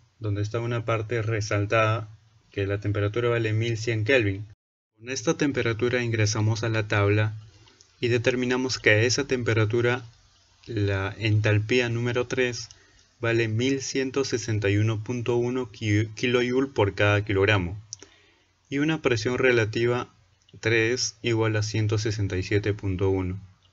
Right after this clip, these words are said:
Ahora, como tenemos la presión relativa tres, podemos despejar en la ecuación número seis la presión reducida a cuatro y reemplazamos, y al reemplazar obtenemos un valor de veintisiete punto ochenta y cinco. Ahora,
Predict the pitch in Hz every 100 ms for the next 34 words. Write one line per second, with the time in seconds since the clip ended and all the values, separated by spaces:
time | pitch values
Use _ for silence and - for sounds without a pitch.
0 | _ _ _ _ _ - 113 101 104 110
1 | 107 120 143 151 139 110 107 120 120 117
2 | 104 104 113 110 107 110 - - 107 107
3 | - - _ - 117 117 120 127 - -
4 | _ - 107 101 107 107 110 110 110 107
5 | 104 107 107 110 107 104 110 117 117 117
6 | 104 98 98 101 98 95 95 101 95 117
7 | 107 107 120 123 - _ - _ _ _
8 | _ _ 139 143 143 135 117 135 135 147
9 | - _ _ _ - 120 120 131 123 120
10 | 127 123 120 117 113 110 113 113 110 107
11 | 107 110 107 95 101 - 113 110 107 107
12 | 104 104 107 95 90 90 110 98 98 104
13 | - _ _ _ _ - _ _ _ _
14 | _ - 117 113 110